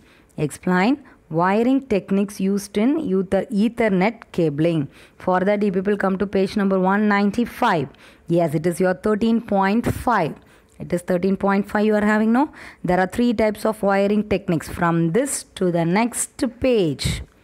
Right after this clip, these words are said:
Yes, at the same speed only. That is rollover wiring you are having.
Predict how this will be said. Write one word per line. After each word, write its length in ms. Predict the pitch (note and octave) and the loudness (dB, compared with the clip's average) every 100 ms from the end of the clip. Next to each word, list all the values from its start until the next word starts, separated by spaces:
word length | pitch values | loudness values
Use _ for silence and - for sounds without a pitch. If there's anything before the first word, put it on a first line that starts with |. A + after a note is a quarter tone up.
| _ _ _ _ _ - | _ _ _ _ _ -2
Yes, 480 | E3 D3+ - - - | 0 0 -2 -4 -2
at 200 | F3 - | -2 -2
the 80 | E3+ | -4
same 480 | - A3+ A#3+ B3 | -2 0 2 2
speed 480 | A#3+ - G#3 G#3+ G#3+ | 0 -2 0 2 2
only. 640 | F3+ D3 C#3 C#3+ E3 D#3 C#3+ | 0 0 0 0 2 0 0
That 180 | D#3+ | -2
is 120 | D#3 D#3 | 0 0
rollover 600 | F3 F#3+ F#3+ F#3 F#3 F3+ | 2 2 2 2 2 2
wiring 440 | F3 F3+ F#3 F#3+ | 2 2 2 2
you 80 | F#3 | 2
are 140 | F#3 | 0
having. 400 | F#3+ F#3+ A3 C4+ | 0 0 2 0